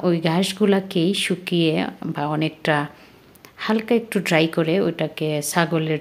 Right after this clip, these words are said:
জন্য প্রস্তুত করা হয়। এটা আসলে ছাগলে খাবার ঘাস, খুব সুন্দর দেখতে। পুরাটা বাগান যেন মনে হয়েছিল green, খুবই ভাল লাগছে অনেক দিন পরে।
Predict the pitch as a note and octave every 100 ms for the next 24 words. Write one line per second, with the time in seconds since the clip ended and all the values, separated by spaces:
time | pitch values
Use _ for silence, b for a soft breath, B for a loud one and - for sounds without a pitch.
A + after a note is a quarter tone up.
0 | - D3+ D3 D3 C#3 - B B B -
1 | F3 - - - D3 C#3+ - D#3 C#3+ -
2 | - D#3+ D#3+ D3+ - D#3 D#3 E3+ E3 E3+
3 | E3+ E3 E3+ C#3+ C#3+ C#3 C3 C#3 - -
4 | - B B B B B - A3+ - -
5 | F#3+ D#3+ C#3 C#3+ D3 - - C#3+ - -
6 | - G3 F#3+ F#3+ G3 F3+ E3+ E3+ F3+ F#3+
7 | G3 F#3 F3 F3 E3+ F3 F3 F3 F3+ F3+
8 | F#3 F3+ F3 F3 D#3 D#3+ F3 F3 F3 E3+
9 | D#3 D#3 - _ - A3+ A#3+ A#3+ A#3 F#3
10 | D#3+ D3+ D3+ - F#3 F#3 E3+ F3 F3 F3+
11 | E3 D#3+ D#3 D3+ D#3